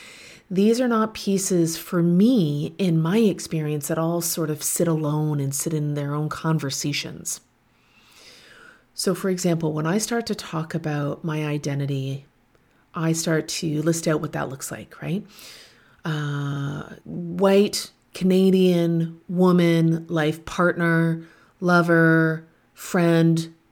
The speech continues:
daughter, matriarch, entrepreneur. There's a number of ways that I start to define my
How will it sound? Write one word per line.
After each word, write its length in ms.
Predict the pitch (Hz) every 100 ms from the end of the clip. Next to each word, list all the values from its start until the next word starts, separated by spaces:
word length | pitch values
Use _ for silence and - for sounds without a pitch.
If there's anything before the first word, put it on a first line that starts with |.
| 165
daughter, 760 | 180 170 170 170 165 160 160 - _ -
matriarch, 920 | 175 185 190 - 175 160 156 160 - _ _
entrepreneur. 840 | 185 185 190 - 180 165 160 156 160 - - -
There's 320 | 175 175 165 - _
a 60 | 175
number 600 | 175 175 180 202 214 190
of 140 | 170
ways 420 | 160 156 151 151 151
that 180 | 156
I 140 | 160 156
start 340 | 160 170 160
to 100 | 160
define 640 | 165 151 - 156 151 147 147
my 420 | 147 143 143 143